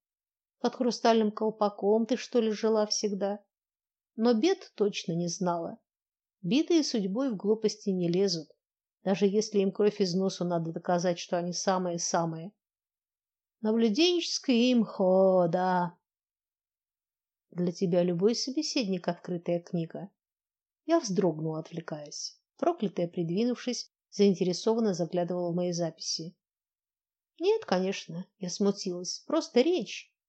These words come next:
Речь — это зеркало. Человек может чего-то не помнить или скрывать истину, но то, какие слова он подбирает, с какими интонациями их произносит, как строит фразы, говорит о многом.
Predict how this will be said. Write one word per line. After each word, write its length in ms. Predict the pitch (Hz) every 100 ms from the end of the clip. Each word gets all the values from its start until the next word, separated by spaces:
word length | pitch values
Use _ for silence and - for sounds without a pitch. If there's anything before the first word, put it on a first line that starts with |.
| _
Речь — 220 | 269 339 339
это 160 | 330
зеркало. 640 | 254 339 349 - 170 190 - _ _ _ _ _
Человек 420 | - 285 370 415
может 220 | 359 330
чего-то 320 | - 339 330
не 120 | 262 233
помнить 500 | 214 240 247 220 226
или 140 | 220
скрывать 540 | 220 214 190 208 214
истину, 540 | 220 202 - 202 202 - _ _ _ -
но 160 | 262
то, 160 | 302 339
какие 320 | 277 269 277
слова 340 | - 269 254 220
он 100 | 220
подбирает, 580 | 214 208 247 359 - - _ _ _
с 100 | -
какими 380 | - 311 392 269
интонациями 640 | 202 202 220 277 - 220 226
их 160 | 220
произносит, 720 | 190 196 185 202 285 - 175
как 240 | - - 302
строит 340 | - 202 190
фразы, 400 | - 277 294 190
говорит 380 | 175 190 214 214
о 60 | 185
многом. 520 | 190 170 165 170